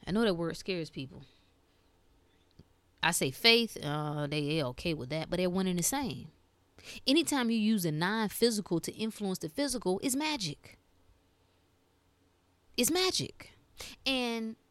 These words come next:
this is my word to those of us who claim we bout this life. You supposed to know better. You supposed to know better. You supposed to be holding a space.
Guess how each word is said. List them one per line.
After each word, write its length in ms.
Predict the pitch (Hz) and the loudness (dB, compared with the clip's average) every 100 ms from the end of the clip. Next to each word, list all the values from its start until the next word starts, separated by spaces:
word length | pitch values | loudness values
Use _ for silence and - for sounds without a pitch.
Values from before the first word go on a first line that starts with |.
| _ _ | _ _
this 160 | - 403 | -4 -2
is 140 | 466 | -2
my 140 | 359 262 | -2 -4
word 300 | 214 220 214 | 0 -2 -2
to 80 | 180 | -2
those 260 | 190 208 | 0 0
of 120 | 180 | 0
us 160 | 180 185 | -2 0
who 100 | 208 | -2
claim 380 | - 202 208 180 | 0 0 0 0
we 120 | 185 | 0
bout 240 | 165 160 | 0 0
this 160 | - 160 | -2 -4
life. 480 | 165 143 - - - _ _ _ _ _ _ _ _ _ _ _ _ _ _ _ _ - - - - - | -4 -4 -8 -16 -20 _ _ _ _ _ _ _ _ _ _ _ _ _ _ _ _ -20 -20 -20 -20 -6
You 120 | 269 | -4
supposed 220 | - 233 | 2 2
to 40 | 208 | 4
know 140 | 233 | 0
better. 300 | 170 139 - 143 - - _ - _ _ _ _ _ - | 0 -4 -4 -14 -20 -20 _ -20 _ _ _ _ _ -6
You 140 | 226 | -6
supposed 240 | - 208 | -2 -4
to 60 | 170 | -4
know 120 | 180 | -6
better. 280 | 175 107 - - _ _ - - _ | -6 -10 -10 -20 _ _ -20 -20 _
You 180 | 202 359 | 2 2
supposed 500 | - 415 247 220 214 | 2 -2 0 0 -2
to 60 | 196 | -6
be 200 | 180 180 | -4 -6
holding 580 | 175 185 190 180 180 180 | 0 2 2 0 -2 -2
a 160 | 165 | -4
space. 760 | 170 - - - - - - | -4 -6 -8 -8 -12 -14 -14